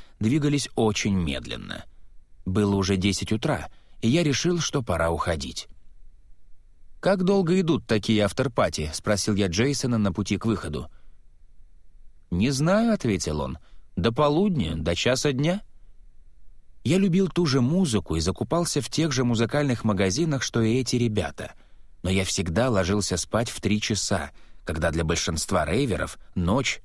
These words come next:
только начиналась. Единственное, что менялось в клубе после трёх часов ночи, музыка становилась мрачнее,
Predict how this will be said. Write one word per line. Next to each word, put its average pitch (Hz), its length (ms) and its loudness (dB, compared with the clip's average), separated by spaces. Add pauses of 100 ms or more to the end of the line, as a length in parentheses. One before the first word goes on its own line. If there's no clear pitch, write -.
(180)
только 85 280 -2
начиналась. 95 680 -2 (680)
Единственное, 98 760 0
что 104 180 0
менялось 101 460 2
в - 80 -12
клубе 113 320 0
после 104 340 0
трёх 95 260 0
часов - 380 -2
ночи, 131 420 -2 (380)
музыка 139 440 2
становилась 90 520 0
мрачнее, 92 680 -2